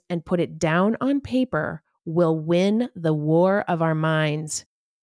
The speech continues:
And let me tell you, the evil one doesn't want you to do this. So he will nudge you, "Yeah, you know,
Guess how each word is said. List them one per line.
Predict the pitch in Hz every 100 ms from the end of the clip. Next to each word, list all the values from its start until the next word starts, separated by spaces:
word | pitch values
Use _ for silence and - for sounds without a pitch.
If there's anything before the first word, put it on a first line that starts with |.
| _
And | 156 151
let | 156 170
me | 214
tell | - 277
you, | 277 214 131 -
the | 160 165
evil | 202 226
one | 220 202
doesn't | 185 180
want | 170 175
you | 175
to | 165
do | 156 170
this. | 143 147 - - _ _
So | -
he | 151 208
will | 233
nudge | 269 277 220
you, | 175 165 165 - _
"Yeah, | 277 330 330 320 311 294
you | 285 247
know, | 247 254 254 254